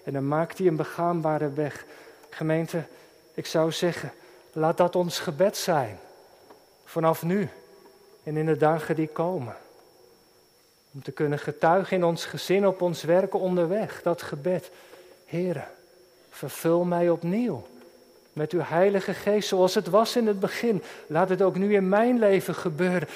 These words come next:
Die deur van mijn kinderen zit zo op slot. Geef openingen in al die situaties. Opdat die deur open gaat. En zij of hij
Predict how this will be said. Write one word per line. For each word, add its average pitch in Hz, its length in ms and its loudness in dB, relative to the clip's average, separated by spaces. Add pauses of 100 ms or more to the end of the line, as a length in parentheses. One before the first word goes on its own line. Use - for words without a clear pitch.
(200)
Die 190 160 0
deur 247 260 6
van 240 140 4
mijn 220 140 4
kinderen 220 340 4
zit 208 180 -4
zo 214 140 4
op 190 100 4
slot. 190 320 4
Geef 226 300 4
openingen 214 760 2 (440)
in 156 80 -4
al 190 160 0
die 196 100 4
situaties. 180 1160 -4 (720)
Opdat 147 220 -8
die 143 160 -8
deur 196 340 2
open 214 340 -4
gaat. - 460 -4 (1200)
En 131 140 -14
zij 151 460 -4 (500)
of - 140 -12
hij 147 420 -8